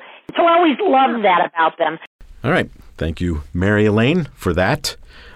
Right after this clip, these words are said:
Speaker 2: I'd be lying if I said I even really remember putting these <laughs> spots together. Normally, I do. I remember the spots intimately. I don't remember the session all that specifically as I,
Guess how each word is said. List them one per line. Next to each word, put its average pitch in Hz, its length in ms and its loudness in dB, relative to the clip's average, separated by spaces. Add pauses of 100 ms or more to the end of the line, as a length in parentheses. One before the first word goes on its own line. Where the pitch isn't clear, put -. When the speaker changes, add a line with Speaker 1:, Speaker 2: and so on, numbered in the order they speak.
(160)
Speaker 2:
I'd 123 280 0
be 120 100 2
lying 143 460 2
if 123 160 0
I 113 80 2
said 120 240 0
I 107 80 2
even 110 360 2
really 104 480 0
remember 90 640 0
putting 113 380 0
these 113 160 0
<laughs> - 100 -2
spots 131 400 -4
together. 107 400 -2 (300)
Normally, 135 560 2 (260)
I 110 200 0
do. 92 480 0
I 82 100 -2
remember 107 400 2
the 90 140 -4
spots - 480 -2 (100)
intimately. 92 720 -2 (380)
I 104 100 -2
don't 151 300 -2
remember 120 500 2
the 85 140 -2
session 113 840 -2
all 104 300 0
that 98 240 0
specifically 90 840 -2
as 85 160 -2
I, 85 200 -2